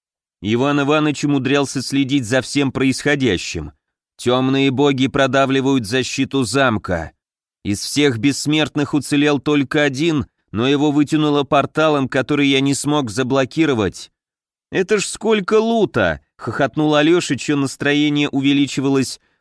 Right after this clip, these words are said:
пропорционально вливаемой Плеханом силе. "Эти идиоты сами принесли нам хабар". "Еще немного, и скверна полностью подчинит себе портал", едва слышно прошелестел Репсак.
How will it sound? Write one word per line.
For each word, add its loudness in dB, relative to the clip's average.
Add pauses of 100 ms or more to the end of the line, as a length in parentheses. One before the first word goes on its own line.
пропорционально 2
вливаемой 2
Плеханом 0
силе. -2 (680)
"Эти 0
идиоты 2
сами 0
принесли 0
нам 0
хабар". 0 (680)
"Еще -6
немного, 2
и 2
скверна -4 (300)
полностью 2
подчинит -2
себе 2
портал", -2 (440)
едва -2
слышно -2
прошелестел 0
Репсак. -2